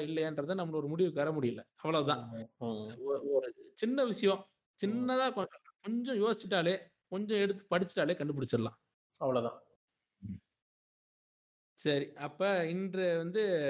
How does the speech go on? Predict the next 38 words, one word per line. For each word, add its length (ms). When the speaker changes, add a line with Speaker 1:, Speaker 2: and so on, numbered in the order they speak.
Speaker 1:
நம்ம 180
கூட 200
வந்து 200
இணைஞ்சு, 320
இவ்வளவு 260
Speaker 2:
ம். 60
Speaker 1:
நேரம் 240
வந்து 220
பல 160
தடங்களுக்கு 480
மத்தியில 340
வந்து 260
எங்க 140
கூட 280
பேசின 320
அண்ணன் 320
மிஸ்டர் 300
ஜி 160
கே 120
அவர்களுக்கு 360
ரொம்ப 180
நன்றி. 340
Speaker 2:
ஆ, 260
ரொம்ப 240
நன்றி, 340
அ, 120
ஆசிரம 400
சஞ்சு. 260
உங்க 200
ஷும்மில 360
வந்து 160
எனக்கு 240
வாய்ப்பு 240
கொடுத்து, 240
ஏன்னா 200
எனக்கு 240
வந்து 120
ஷும்மியோட 380